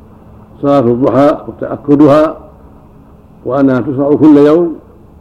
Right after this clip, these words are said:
وقد صلىها النبي صلى الله عليه وسلم يوم الفتح ثمان ركعات. قالت عائشة رضي الله عنها في صحيح مسلم: "كان يصلي الضحى أربعا ويزيد ما شاء الله".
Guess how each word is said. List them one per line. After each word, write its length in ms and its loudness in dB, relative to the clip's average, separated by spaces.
وقد 180 -4
صلىها 360 2
النبي 220 0
صلى 100 -6
الله 280 2
عليه 100 2
وسلم 140 -4
يوم 180 0
الفتح 380 0
ثمان 340 0
ركعات. 380 -6
قالت 220 -2
عائشة 140 2
رضي 100 2
الله 260 2
عنها 120 0
في 140 2
صحيح 180 -6
مسلم: 380 2
"كان 200 -2
يصلي 340 2
الضحى 300 -2
أربعا 440 0
ويزيد 320 4
ما 260 2
شاء 160 -2
الله". 260 -2